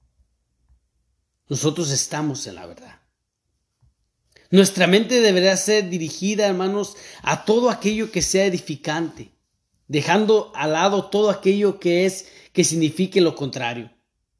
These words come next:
Fíjese, nuestra mente deberá de ser dirigida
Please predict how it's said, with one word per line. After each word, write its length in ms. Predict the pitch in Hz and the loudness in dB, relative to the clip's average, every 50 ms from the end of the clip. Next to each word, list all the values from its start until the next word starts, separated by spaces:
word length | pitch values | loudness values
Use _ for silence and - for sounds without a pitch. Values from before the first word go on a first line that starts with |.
| _ _ _ _ _ _ _ _ _ _ _ _ _ _ _ _ _ _ _ | _ _ _ _ _ _ _ _ _ _ _ _ _ _ _ _ _ _ _
Fíjese, 540 | - 180 175 170 160 127 147 131 - - - | -4 -2 0 0 0 0 -2 -6 -8 -8 -4
nuestra 300 | 170 170 147 - 160 156 | -2 -2 -2 0 0 0
mente 300 | 156 175 196 185 208 202 | 2 2 2 2 0 0
deberá 340 | 190 185 170 165 165 180 190 | 2 2 2 4 2 2 2
de 80 | 185 | 0
ser 260 | 180 - 190 196 180 165 | 0 0 -2 -2 -2 -2
dirigida 640 | 175 175 156 156 - - 196 214 202 226 208 - | -6 -6 -6 -6 -6 -6 -6 -2 0 0 0 0